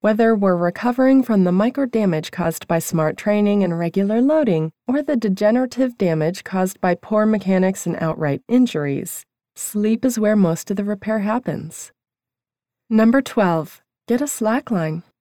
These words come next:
Read my post on marksdailyapple dot com from a couple years back on slacklining. I still have the same one set up in my backyard, and I still take frequent breaks to hop on and balance and walk.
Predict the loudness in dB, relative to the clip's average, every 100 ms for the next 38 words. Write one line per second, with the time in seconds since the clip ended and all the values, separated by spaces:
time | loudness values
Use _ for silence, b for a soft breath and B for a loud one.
0 | _ _ _ _ _ 2 4 6 4 2
1 | 2 0 0 2 4 2 0 -2 2 2
2 | 2 2 0 0 -2 -2 -2 0 -2 -2
3 | -2 -2 -2 -4 0 2 2 0 -2 -2
4 | -2 -4 -4 -2 0 0 0 -2 -2 -2
5 | -6 -12 _ _ _ _ _ -4 -2 0
6 | 2 2 0 0 -6 -2 2 4 4 4
7 | 2 2 2 2 0 0 2 0 -2 0
8 | -2 -2 -6 _ -2 0 0 -2 -4 -2
9 | -2 -2 -2 -2 0 0 -2 0 0 0
10 | -4 -4 -2 0 0 2 2 4 2 0
11 | -4 -6 -6 -2 0 0 -2 _